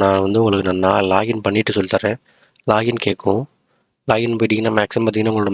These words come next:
மெயில் ஐ டி தான் வந்து கேக்கும். உங்களோட நார்மலா Gmail ஐ டி இருக்குல்ல பார்த்தீங்களா, அந்த Gmail ஐ டி தான் கேக்கும். அந்த Gmail மெயில் ஐ டியை லாகின் பண்ணிட்டு நீங்க யூஸ் பண்ணிக்கலாம். இப்ப நான் already நம்மள மெயில் ஐ டி இதுல லாகின் பண்ணி வச்சிருக்கனால நான் டை-, டைரக்டா லாகின் பண்றேன்.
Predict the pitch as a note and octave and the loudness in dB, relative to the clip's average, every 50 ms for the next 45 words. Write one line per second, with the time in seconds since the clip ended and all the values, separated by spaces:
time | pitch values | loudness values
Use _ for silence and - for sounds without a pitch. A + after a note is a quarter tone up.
0 | G2 G#2 A2+ A#2 B2 A2+ G#2+ G#2 G2 - G#2 G2+ G2 - - A2 - - - - | 2 2 2 2 2 2 2 2 0 0 -2 -2 -8 -10 -8 -8 -8 -6 -8 -8
1 | B2+ A2+ G2 F#2 F2+ F#2 F#2 F#2+ G2 - _ _ _ _ _ _ _ _ - - | -4 -2 0 0 0 0 -2 -2 -4 -8 _ _ _ _ _ _ _ _ -4 0
2 | A2+ G2 G#2 A2+ A#2 G#2+ G#2+ A2+ A2+ A#2 A2+ G#2+ G#2 G2+ F#2+ G2+ F#2+ G2 F#2 G#2+ | 0 2 2 2 0 2 2 2 4 4 4 4 4 2 2 0 0 0 0 -2
3 | F#2 F#2 F#2+ G2 G#2 G#2 G2+ F#2 F#2+ G2+ G#2+ A2+ A2 G#2+ G#2 G2+ G#2 G2+ G#2 G2+ | -2 -2 -2 -2 0 0 -2 -2 0 0 2 2 4 2 2 2 0 0 0 -2
4 | G2 F#2 G#2+ G#2 G#2 G2 F#2+ G#2 G#2+ G#2+ G#2 G2+ G2+ G2 G2 F#2+ G2 F#2+ F#2+ F#2+ | -2 0 0 0 0 -2 -2 0 0 0 0 0 0 0 0 0 2 2 0 0
5 | _ - - _ _ _ _ _ _ _ _ _ _ _ _ - - C#3+ A#2+ A2+ | _ -8 -20 _ _ _ _ _ _ _ _ _ _ _ _ -8 -4 -4 -4 -4
6 | - - - - A#2 G#2+ G#2+ G#2+ G#2 G2+ G2+ G2 F#2+ - C3+ C3 A#2+ A2 G#2 G#2 | -6 -8 -6 -2 0 0 0 0 0 0 0 0 2 2 2 2 2 2 0 0
7 | - - G#2 G2 F#2+ F#2 F#2+ G2+ A2 G#2+ - G2+ F#2+ F#2+ F#2+ G2 A2 A2+ A2 G#2 | -2 -2 -2 -2 -2 0 0 0 0 -2 0 0 0 2 2 2 2 2 2 0
8 | G2+ G2 F#2+ F#2+ F#2+ F#2+ G2 - _ _ _ _ _ _ _ _ _ _ _ _ | 0 0 2 2 2 0 -2 -4 _ _ _ _ _ _ _ _ _ _ _ _
9 | _ _ _ _ - A#2 A2 A2+ A#2+ B2 A2+ A2+ G#2 G2+ G2 F#2+ F#2+ G2 G#2+ A2 | _ _ _ _ 0 2 4 4 4 4 4 4 4 4 4 4 2 2 0 0
10 | A2 G#2 G2+ G2 - G#2+ G2+ F#2+ G2 G2+ A#2 B2+ A#2+ G#2 G#2 G2 F#2+ - G2+ G2 | 0 0 0 2 2 0 0 0 0 -2 -2 -2 0 0 0 2 2 2 2 2
11 | G2+ - A2+ G#2+ G2 G2 G2 G#2 G2+ F#2+ F#2+ F#2 F2+ F#2 F#2+ G#2+ | 2 0 2 2 2 2 2 0 -2 -2 -4 -4 -2 -2 -2 -2